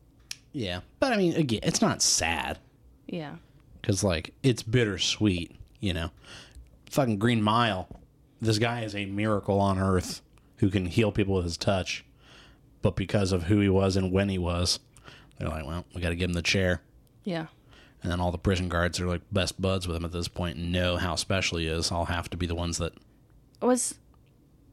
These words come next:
Speaker 2: who was the
Speaker 1: Michael Clark Duncan
Speaker 2: Okay, yeah.
Speaker 1: is the miracle man.
Speaker 2: Yeah.
Speaker 1: John Coffey, I think, is his name. Is the
Speaker 2: Okay.
Speaker 1: character's name.
Speaker 2: Yeah,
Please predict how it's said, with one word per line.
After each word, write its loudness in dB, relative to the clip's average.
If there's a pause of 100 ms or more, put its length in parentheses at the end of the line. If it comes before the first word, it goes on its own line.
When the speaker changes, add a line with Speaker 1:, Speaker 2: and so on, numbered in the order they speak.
(300)
Speaker 2:
who 4
was 4
the 2
Speaker 1:
Michael -12
Clark -14
Duncan -4
Speaker 2:
Okay, -4
yeah. -2 (340)
Speaker 1:
is -6
the -10
miracle -8
man. -10 (140)
Speaker 2:
Yeah. -4 (1300)
Speaker 1:
John -4
Coffey, -8
I -8
think, -12
is -10
his -12
name. -12 (680)
Is 0
the -2
Speaker 2:
Okay. 0
Speaker 1:
character's -4
name. -10 (120)
Speaker 2:
Yeah, -2